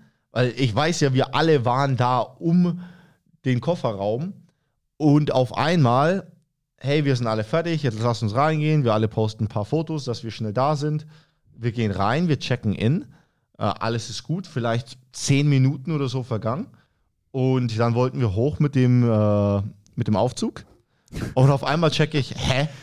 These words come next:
wo ist mein Koffer? Geh ich in die Lobby, Koffer nicht da, schau auf die Straße, Koffer nicht da. Ich denk mir, was ist denn, denn hier pass-,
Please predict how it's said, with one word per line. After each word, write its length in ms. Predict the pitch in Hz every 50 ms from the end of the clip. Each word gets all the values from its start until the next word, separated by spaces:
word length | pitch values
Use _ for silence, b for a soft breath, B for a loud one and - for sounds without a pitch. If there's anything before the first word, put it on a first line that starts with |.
| B B B
wo 120 | - 147
ist 100 | 151 123
mein 180 | 131 127 120 117
Koffer? 380 | - 165 214 - 170 127 110 92 - B B B B B B B B B B B B - - - - 101 107 104 - -
Geh 160 | - 139 135 131
ich 100 | 123 120
in 60 | 120
die 80 | 120
Lobby, 400 | 117 117 123 117 104 107 101 90 82 - - -
Koffer 300 | - 143 120 - 123 110
nicht 180 | 104 - -
da, 240 | - 98 90 87 82 -
schau 180 | - - 127
auf 100 | 123 120
die 100 | - -
Straße, 480 | 117 - - 113 117 113 110 101 101 90
Koffer 360 | - - - 131 - - 113
nicht 220 | 101 95 - - -
da. 180 | 92 87 85 -
Ich 80 | - -
denk 220 | 110 107 104 107
mir, 140 | 98 92 87
was 160 | 98 101 - -
ist 60 | 101
denn, 60 | 101 90
denn 120 | 87 85
hier 160 | 87 95 113 127
pass-, 280 | 123 113 95 - -